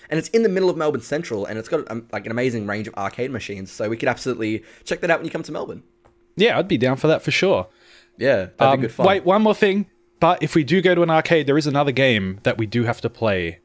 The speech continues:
Speaker 1: Which one is
Speaker 2: Uh,
Speaker 1: that?
Speaker 2: I don't know if you played it. It is called the Bishi Bashi.
Speaker 1: The Bishi Bashi. I have not
Speaker 2: Have
Speaker 1: heard
Speaker 2: you
Speaker 1: of
Speaker 2: ever
Speaker 1: this. Can you
Speaker 2: played?
Speaker 1: please
Speaker 2: Oh
Speaker 1: run it
Speaker 2: my
Speaker 1: through?
Speaker 2: God, it is an experience. All it is, is literally just three buttons.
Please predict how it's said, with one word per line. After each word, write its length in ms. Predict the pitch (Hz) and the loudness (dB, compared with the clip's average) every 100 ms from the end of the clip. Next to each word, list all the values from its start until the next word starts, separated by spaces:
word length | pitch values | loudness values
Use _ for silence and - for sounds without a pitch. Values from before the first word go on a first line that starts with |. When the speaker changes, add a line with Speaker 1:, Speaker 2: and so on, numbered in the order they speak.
| _ _ _ _ - | _ _ _ _ -18
Speaker 1:
Which 160 | - | -8
one 100 | 113 | -2
is 60 | 98 | 0
Speaker 2:
Uh, 40 | |
Speaker 1:
that? 100 | 92 113 | 2 0
Speaker 2:
I 40 | |
don't 80 | 117 | 2
know 60 | 123 | 0
if 120 | 123 | 0
you 60 | |
played 260 | 113 123 135 | -2 0 0
it. 80 | 151 | 0
It 100 | 110 | -4
is 120 | 107 | -4
called 560 | - 123 123 120 117 110 - _ _ _ | -2 0 2 4 2 -2 -16 _ _ _
the 120 | 110 98 | -4 -2
Bishi 300 | 104 - 95 | 0 0 -2
Bashi. 480 | 85 - - - - _ _ _ _ _ _ - | -2 -2 -6 -10 -16 _ _ _ _ _ _ -10
Speaker 1:
The 80 | 120 | -6
Bishi 240 | 127 - | -4 -4
Bashi. 320 | 120 104 - 107 | -2 -2 -2 -2
I 140 | 123 | 0
have 120 | 120 | 0
not 120 | 143 | 0
Speaker 2:
Have 80 | 139 | 2
Speaker 1:
heard 100 | 151 | 4
Speaker 2:
you 40 | 151 | 4
Speaker 1:
of 60 | |
Speaker 2:
ever 140 | 151 156 | 4 0
Speaker 1:
this. 60 | |
Can 120 | - 156 | 2 2
you 40 | |
Speaker 2:
played? 100 | 131 | 4
Speaker 1:
please 180 | 123 117 | 4 2
Speaker 2:
Oh 320 | 131 135 143 147 | 4 4 4 2
Speaker 1:
run 140 | 123 | 2
it 40 | |
Speaker 2:
my 140 | 131 113 | 2 2
Speaker 1:
through? 100 | 107 | 2
Speaker 2:
God, 380 | 131 131 139 139 | 4 4 2 0
it 200 | 143 135 - | -2 -2 0
is 220 | 131 123 | 0 0
an 100 | 117 | 0
experience. 920 | 110 - - - 123 123 110 98 - - | -2 -4 -4 -2 2 2 2 0 -6 2
All 300 | 180 233 269 | 4 4 4
it 100 | 262 | 4
is, 500 | 247 240 226 - - - - - _ _ _ | 4 2 0 -4 -4 -10 -20 -20 _ _ _
is 240 | 180 147 147 | 2 4 4
literally 880 | 180 180 175 165 156 143 131 123 - _ | 4 6 4 4 4 4 2 0 -6 _
just 300 | - 160 - | 0 0 -2
three 260 | - 170 170 | 0 2 4
buttons. 600 | 135 - 92 117 - | 0 -2 -6 -6 -8